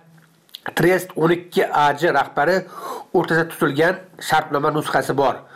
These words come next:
Bu hujjatga ko'ra, rassomlar o'zbekistonliklarning Ulug' Vatan urushidagi g'alabaga qo'shgan hissasi mavzuidagi devoriy monumental asarni yaratishlari,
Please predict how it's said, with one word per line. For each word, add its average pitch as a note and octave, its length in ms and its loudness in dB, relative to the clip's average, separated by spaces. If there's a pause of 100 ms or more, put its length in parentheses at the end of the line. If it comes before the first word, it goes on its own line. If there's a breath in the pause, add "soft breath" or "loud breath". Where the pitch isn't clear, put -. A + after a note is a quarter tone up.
(320 loud breath)
Bu E3+ 120 4
hujjatga D#3+ 360 0
ko'ra, B2 260 2 (440 loud breath)
rassomlar C#3+ 560 0 (180)
o'zbekistonliklarning C#3 880 0
Ulug' C#3+ 240 2
Vatan E3+ 220 0 (100)
urushidagi C#3 460 0
g'alabaga C3 420 2
qo'shgan E3 340 0 (580 loud breath)
hissasi - 440 0
mavzuidagi C3+ 840 2
devoriy B2+ 380 4
monumental C3 580 0
asarni B2 280 0
yaratishlari, A#2+ 600 2